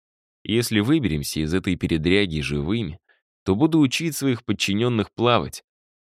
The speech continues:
Очень полезное умение, между прочим. Теперь-то они мне просто не посмеют возражать. Как там еще жизнь повернется?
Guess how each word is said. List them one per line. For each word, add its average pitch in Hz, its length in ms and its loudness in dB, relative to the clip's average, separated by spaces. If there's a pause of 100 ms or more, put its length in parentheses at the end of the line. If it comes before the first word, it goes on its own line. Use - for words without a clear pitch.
Очень 139 360 -2
полезное 147 500 2
умение, 101 380 0
между 71 320 -6
прочим. - 440 -6 (500)
Теперь-то 113 600 0
они 73 320 -10 (260)
мне 95 300 0
просто 151 380 -2
не 151 120 0
посмеют 113 540 0
возражать. 85 640 -2 (520)
Как 147 240 0
там 139 200 2
еще 110 320 0
жизнь 80 400 -2
повернется? 78 760 -6